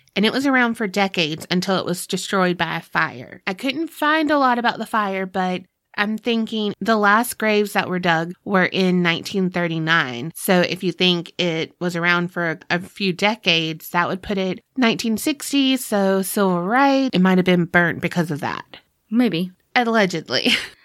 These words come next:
Speaker 2: But, like, why was the last grave dug in thirty-nine if it continued on for two more decades?
Speaker 1: I don't know. Maybe it was full, you know? I mean, it was just a piece of land.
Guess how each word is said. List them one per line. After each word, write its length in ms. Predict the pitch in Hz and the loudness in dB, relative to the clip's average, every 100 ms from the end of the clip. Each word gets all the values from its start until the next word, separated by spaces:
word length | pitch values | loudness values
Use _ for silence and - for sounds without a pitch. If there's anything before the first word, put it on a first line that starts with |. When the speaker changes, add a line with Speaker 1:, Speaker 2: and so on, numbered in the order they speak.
| _ - | _ 0
Speaker 2:
But, 120 | 233 | 2
like, 160 | 214 175 | 2 2
why 220 | 190 202 | 2 2
was 180 | 214 202 | 0 -2
the 100 | 190 | -2
last 340 | 190 185 - | 2 0 0
grave 380 | 180 180 185 156 | -2 0 0 -2
dug 340 | 170 170 160 - | 0 0 -2 -2
in 160 | 185 175 | -2 0
thirty-nine 640 | 180 165 160 185 165 156 - | 2 2 2 2 2 0 -2
if 260 | 165 151 - | -2 -2 -6
it 120 | 170 - | -8 -6
continued 400 | 165 170 165 156 | -2 0 2 2
on 240 | 156 147 | 2 0
for 120 | 147 | -4
two 220 | 143 - | -4 0
more 160 | 165 147 | 0 2
decades? 560 | 147 151 - - - - _ _ _ 208 | -2 -4 -8 -10 -16 -20 _ _ _ -2
Speaker 1:
I 80 | |
don't 160 | 214 196 | 0 0
know. 400 | 180 185 160 165 214 - | 0 -2 -4 -10 -14 -2
Maybe 240 | 180 233 330 | 0 2 2
it 60 | |
was 180 | 220 - | 0 -6
full, 540 | - 220 320 262 175 170 | -4 0 2 2 2 0
you 160 | 214 | 2
know? 160 | 220 226 | 4 4
I 60 | 214 | 4
mean, 140 | 208 | 2
it 60 | 156 | 0
was 140 | 185 | -2
just 240 | 254 254 | -4 -4
a 40 | - | -2
piece 220 | 269 220 | 0 0
of 100 | 180 | 0
land. 500 | 190 311 269 285 311 | 2 2 2 0 -2